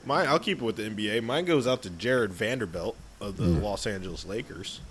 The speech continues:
Speaker 1: Uh, he was seen walking into, uh, one of his playoff games, uh,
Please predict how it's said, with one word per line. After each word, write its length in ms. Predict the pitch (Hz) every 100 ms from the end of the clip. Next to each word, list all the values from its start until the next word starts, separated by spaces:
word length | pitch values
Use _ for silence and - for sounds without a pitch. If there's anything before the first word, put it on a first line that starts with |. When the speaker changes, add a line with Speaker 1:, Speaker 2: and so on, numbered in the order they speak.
| - - - - -
Speaker 1:
Uh, 300 | 95 92 101 76 -
he 160 | -
was 200 | 147 127
seen 520 | - - 131 131 120 107 - - -
walking 400 | 120 131 131 120
into, 580 | 120 117 123 110 104
uh, 300 | 95 98 95 92 - - - -
one 160 | 113
of 100 | 107
his 140 | 123 139
playoff 440 | - 107 101 95
games, 460 | - 87 87 98 - - - - -
uh, 380 | 95 101 90